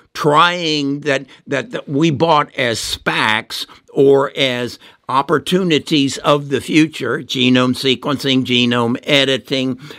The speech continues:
uh, electric vehicles, solar, um, energy, all these s-, marginal companies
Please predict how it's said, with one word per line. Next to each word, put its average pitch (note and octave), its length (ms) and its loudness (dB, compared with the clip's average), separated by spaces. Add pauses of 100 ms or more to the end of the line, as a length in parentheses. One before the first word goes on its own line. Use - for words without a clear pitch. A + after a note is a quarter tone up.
(180)
uh, - 60 -4 (300)
electric C3 640 2
vehicles, C3 880 0
solar, C#3 680 2 (320)
um, G2+ 540 0
energy, C#3 720 0 (180)
all F3 300 2
these D#3+ 480 0 (100)
s-, C3 120 -8 (840)
marginal D3+ 800 4
companies B2 880 -4